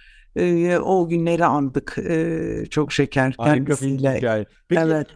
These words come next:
Speaker 2: bir an şimdi bugüne gelelim. Filmlerde olduğu gibi şimdi sizin,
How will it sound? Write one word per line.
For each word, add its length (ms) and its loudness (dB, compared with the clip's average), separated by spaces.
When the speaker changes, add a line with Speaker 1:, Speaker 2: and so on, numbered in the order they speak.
Speaker 2:
bir 120 4
an 260 4
şimdi 480 2
bugüne 360 2
gelelim. 360 6
Filmlerde 520 4
olduğu 420 4
gibi 420 2
şimdi 340 0
sizin, 380 0